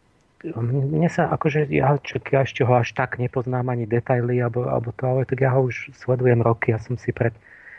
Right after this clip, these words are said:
desať rokmi povedal, že, že tento Chmelár, ten tak ohnivo rozpráva, že proste som videl z jeho farby hlasu, že jemu ide naozaj o to,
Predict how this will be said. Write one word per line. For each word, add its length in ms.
desať 300
rokmi 240
povedal, 560
že, 160
že 300
tento 320
Chmelár, 560
ten 280
tak 240
ohnivo 540
rozpráva, 560
že 100
proste 300
som 180
videl 300
z 100
jeho 140
farby 340
hlasu, 380
že 100
jemu 300
ide 180
naozaj 480
o 140
to, 180